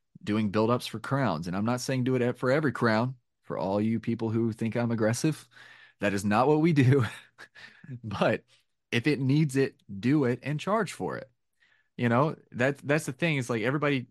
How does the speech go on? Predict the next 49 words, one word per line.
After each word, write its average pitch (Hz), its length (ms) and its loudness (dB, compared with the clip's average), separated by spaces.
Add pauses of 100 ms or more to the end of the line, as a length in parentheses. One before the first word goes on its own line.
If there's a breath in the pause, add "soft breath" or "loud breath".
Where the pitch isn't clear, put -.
(140)
I 110 100 -6
feel 151 180 -2
like, 127 260 -2
feels 123 160 0
scared 123 640 2 (320)
to 107 100 -6
give 117 240 0
the 117 80 -2
patient 120 520 -4
an 90 100 -8
extra 110 320 -4
two 123 180 -4
hundred 117 300 -2
and 98 180 -8
fifty 120 280 -4
dollar 101 280 0
bill. 110 480 0 (600 soft breath)
But 123 360 0 (100)
at 120 100 -4
the 139 100 -2
end 156 80 0
of 160 60 0
the 139 80 0
day, 139 440 0
it's 110 180 -6
gonna 113 320 -2
last 101 520 -2
them 101 240 -6
longer 98 840 -2
because 98 320 -6
it's - 240 -10
now 110 160 -2
reinforced. 117 920 -4 (520 soft breath)
And 107 260 -2
that's 113 300 -2
the 127 120 -4
goal, 135 280 2
is 101 100 -4
like, 92 220 -8
how 135 320 0
much 147 260 -2
longevity 117 640 -2
can 98 160 -8
I 98 120 -4
get 101 200 -4
out 98 220 -4
of 90 100 -8
this 98 280 -6
tooth? 87 340 -4